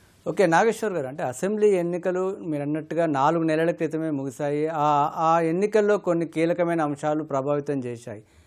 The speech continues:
అయితే ఇప్పుడు ఓటర్లను ప్రభావితం చేసే అంశాలు ఏంటంటే అసెంబ్లీ ఎన్నికలకు వీటికి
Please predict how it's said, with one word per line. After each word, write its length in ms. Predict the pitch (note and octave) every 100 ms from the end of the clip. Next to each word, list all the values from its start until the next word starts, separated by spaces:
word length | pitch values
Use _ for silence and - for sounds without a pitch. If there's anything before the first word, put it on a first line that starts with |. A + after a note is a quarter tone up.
| - -
అయితే 120 | F#3+
ఇప్పుడు 440 | D#3+ F3+ - A#3+
ఓటర్లను 600 | A#3+ F3 G#3+ A3 A3 A3
ప్రభావితం 580 | G3+ E3+ E3 F3+ F3+ F3+
చేసే 280 | E3 E3 D3
అంశాలు 400 | D#3 D3 D#3+ D#3
ఏంటంటే 300 | C#3+ B2+ B2+
అసెంబ్లీ 380 | B2 D#3+ E3 E3
ఎన్నికలకు 460 | D#3+ D#3+ E3 D#3+
వీటికి 500 | E3+ D#3 D#3 D#3+ E3